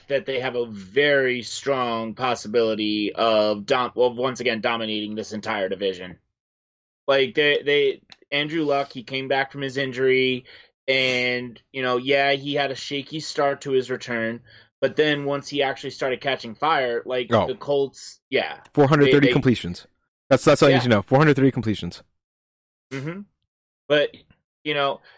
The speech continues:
Speaker 1: I, I, I'm, I'm just gonna go ahead and jump to my surprises, and that, and that was bad running back play. Like,
Speaker 2: Absolutely.
Speaker 1: Marlon, yeah, Marlon Mack, he's not a good, consistent running back.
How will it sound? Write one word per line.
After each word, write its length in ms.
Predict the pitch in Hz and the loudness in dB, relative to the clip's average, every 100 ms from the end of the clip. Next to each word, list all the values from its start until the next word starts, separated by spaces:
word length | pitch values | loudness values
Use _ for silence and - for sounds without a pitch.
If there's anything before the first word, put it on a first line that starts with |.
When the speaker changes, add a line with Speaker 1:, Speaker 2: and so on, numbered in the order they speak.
| - | -2
Speaker 1:
I, 120 | 143 | -2
I, 300 | - 151 156 | 0 -2 0
I'm, 100 | 151 | -2
I'm 200 | 151 156 | -4 -4
just 160 | 165 156 | -4 -2
gonna 200 | 160 139 | -2 -2
go 140 | 143 | 0
ahead 200 | 139 147 | 0 0
and 100 | 131 | -2
jump 240 | 135 139 - | -4 -4 -2
to 360 | 143 127 123 - | 0 2 0 0
my 300 | 131 123 123 | -2 0 -2
surprises, 800 | - 107 120 151 113 113 113 110 | -6 -4 0 0 -2 -4 -6 -6
and 300 | 123 123 120 | -4 -2 -2
that, 260 | 131 139 - | -2 -2 -4
and 140 | 127 127 | -6 -6
that 160 | 139 | -2
was 300 | 160 139 110 - | 0 -2 -4 -8
bad 280 | - 131 117 | -4 -2 -2
running 340 | 110 160 131 101 | -4 -6 -8 -10
back 340 | 107 98 - | -8 -8 -8
play. 420 | 117 95 85 73 _ _ _ _ | -6 -4 -6 -8 _ _ _ _
Like, 220 | 139 135 127 | 2 4 2
Speaker 2:
Absolutely. 520 | - 92 95 92 90 | 0 -6 -4 -4 -2
Speaker 1:
Marlon, 340 | 135 190 190 - _ _ | 0 2 -2 -6 _ _
yeah, 260 | 139 151 123 | 0 0 0
Marlon 380 | 117 131 190 175 | -4 -4 -4 -4
Mack, 360 | 147 175 190 - | -4 -4 -6 -10
he's 260 | 131 156 190 | -6 -4 -2
not 160 | 185 | 0
a 40 | 160 | 0
good, 260 | 139 110 | -2 -4
consistent 500 | 120 113 120 - 101 | -12 -10 -10 -10 -10
running 260 | 95 95 90 | -8 -8 -6
back. 340 | 92 107 - | -4 -4 -6